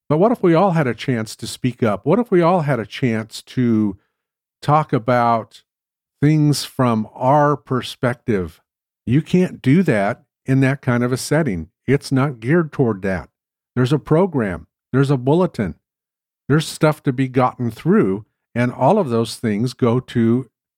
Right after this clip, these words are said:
reinforcing or supporting the institution. And we don't know how to function without that. Once again, church has trained the ecclesia out of us.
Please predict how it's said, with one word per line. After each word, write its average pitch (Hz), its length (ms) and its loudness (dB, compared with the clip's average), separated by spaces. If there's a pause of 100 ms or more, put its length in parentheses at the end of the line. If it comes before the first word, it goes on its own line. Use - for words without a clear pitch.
(200)
reinforcing 131 1000 0
or 113 200 -2
supporting 123 800 -2 (280)
the 117 140 2
institution. 113 880 -4 (380)
And 113 180 2
we 143 140 4
don't 185 240 0
know 147 180 0
how 147 180 0
to - 140 -4
function 123 800 -4 (280)
without 175 440 0
that. 80 260 -4 (640)
Once 156 260 0
again, 143 480 0 (380)
church 180 600 0 (140)
has 135 240 0
trained 139 680 -2 (200)
the 131 140 2
ecclesia 135 960 -2 (280)
out 127 180 2
of 104 140 0
us. - 380 -14